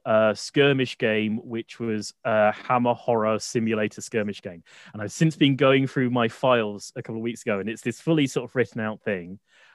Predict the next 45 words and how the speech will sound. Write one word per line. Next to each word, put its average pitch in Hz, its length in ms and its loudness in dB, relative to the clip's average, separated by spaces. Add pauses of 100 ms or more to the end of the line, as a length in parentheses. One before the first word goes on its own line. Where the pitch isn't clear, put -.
(100)
And 113 100 0
I've 107 140 0
pulled 151 240 4
it 147 100 0
out, 101 260 2
and 104 80 -10
it's 113 160 -6
like, 120 220 2
I, 135 220 -6
this: 151 260 -2
the, 151 280 4
the 147 180 0
issue 180 280 2
with 208 180 4
a 160 60 6
lot 147 260 2
of 135 120 -2
horror 123 280 2
games 110 360 -2
is 117 220 -6
you've 107 80 -8
got 113 100 -12
vampires 143 580 2
fighting 107 360 -4
humans, 127 500 0
and 110 80 -10
it's 117 140 -8
all 165 160 2
balanced, 110 560 0
so 110 140 -4
a 107 40 -2
human 123 380 0
has 113 240 -8
a 110 40 -6
reasonable 127 400 -2
chance 110 320 -8
of 113 60 -14
taking 110 260 -6
down 104 200 -4
a 98 40 -6
vampire 101 520 -6
on 101 140 -10
turn 95 260 -10
one. 90 220 -10 (340)
That 165 260 4